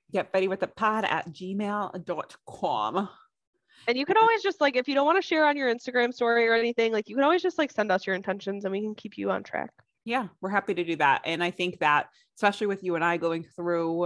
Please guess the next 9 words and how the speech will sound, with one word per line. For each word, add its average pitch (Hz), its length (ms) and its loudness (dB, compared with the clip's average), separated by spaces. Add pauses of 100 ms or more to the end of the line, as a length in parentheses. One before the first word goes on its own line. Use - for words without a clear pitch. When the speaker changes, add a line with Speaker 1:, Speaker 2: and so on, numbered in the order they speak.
(160)
Speaker 1:
a 175 60 -4
lot 156 440 -4 (100)
of 151 400 -2 (280)
just 294 180 -6
shifts - 440 -4
and 180 420 -2
changing 202 840 -4
things 196 560 -8
and 165 400 -4